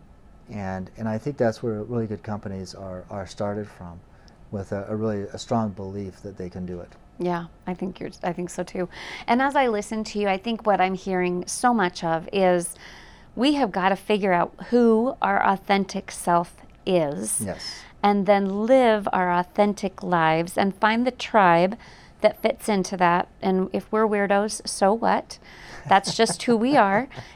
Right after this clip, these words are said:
Speaker 2: And it's okay to be us. And I, I really appreciate
Speaker 1: Yeah.
Speaker 2: that. I think, um, so many of us run from who we really are for too many years. And so, well, you know, Christopher, it's been so great to talk to you.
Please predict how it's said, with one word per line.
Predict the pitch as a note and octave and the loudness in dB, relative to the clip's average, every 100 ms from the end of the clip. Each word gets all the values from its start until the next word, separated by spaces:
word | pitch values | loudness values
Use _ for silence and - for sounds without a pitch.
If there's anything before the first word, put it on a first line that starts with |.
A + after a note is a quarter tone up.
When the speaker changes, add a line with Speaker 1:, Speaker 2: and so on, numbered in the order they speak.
| - | 0
Speaker 2:
And | G#3+ A3 | 4 4
it's | B3 B3+ | 2 2
okay | B3+ B3 B3 A#3 | 0 0 0 0
to | |
be | G#3+ A3 | 0 2
us. | A3 G#3+ A#3+ | 4 4 2
And | A3 | 0
I, | A3+ - - | 0 -4 -4
I | A#3 B3 | 0 0
really | B3 D4+ D4 | 0 -2 -2
appreciate | A#3 A3+ A3 A#3+ G#3 | -2 -2 -2 0 0
Speaker 1:
Yeah. | G3+ F#3 | 2 2
Speaker 2:
that. | |
I | F#3 | 2
think, | - G3 F#3+ - - - - - | -2 -2 -4 -10 -20 -20 -20 -4
um, | G#3 G3 G3 | 0 2 0
so | - A#3 | 0 0
many | A3 G#3+ | 2 0
of | G3 F3+ | 0 4
us | F3+ F3 - - - - - - - - | 4 4 -2 -10 -16 -20 -20 -20 -10 2
run | G#3+ G#3 | 4 4
from | A3 F#3+ | 0 0
who | G3+ F#3+ F3+ - - G3 | 2 2 0 -2 -8 -2
we | F3+ | 2
really | F3 F3 E3+ | 4 4 4
are | E3 E3+ | 0 -2
for | - F3+ - | -6 -10 -8
too | - | -2
many | G3 F#3 E3 | 0 2 0
years. | E3 D#3 E3 - | -2 -4 -6 -8
And | F3+ | -10
so, | - F#3+ F3 E3+ - - - - - - - - - | -6 -4 -4 -6 -14 -20 -18 -18 -18 -20 -20 -20 -2
well, | A3 B3 A#3 - - | 6 8 6 2 0
you | B3 | 4
know, | A#3 | 4
Christopher, | A3+ C#4 C4+ - | 4 0 0 0
it's | - - | -2 0
been | A#3+ | 0
so | A#3 B3 | 2 0
great | A#3+ A#3 A#3 | 0 -2 -4
to | |
talk | G#3 G#3 - | -2 -2 -2
to | G#3+ | 0
you. | G3+ | 2